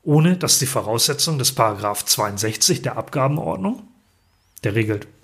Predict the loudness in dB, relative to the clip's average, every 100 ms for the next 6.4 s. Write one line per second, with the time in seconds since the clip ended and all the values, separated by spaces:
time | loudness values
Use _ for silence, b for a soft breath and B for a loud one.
0 | 2 4 4 0 -2 -6 -4 0 0 2
1 | 0 0 -4 B B B -2 2 6 4
2 | 2 -6 -10 -16 _ _ b b b b
3 | b b b -2 2 4 2 2 2 4
4 | 2 0 0 0 0 0 2 0 -2 -6
5 | -6 -2 -2 -2 B B 0 4 4 4
6 | 2 0 0 -4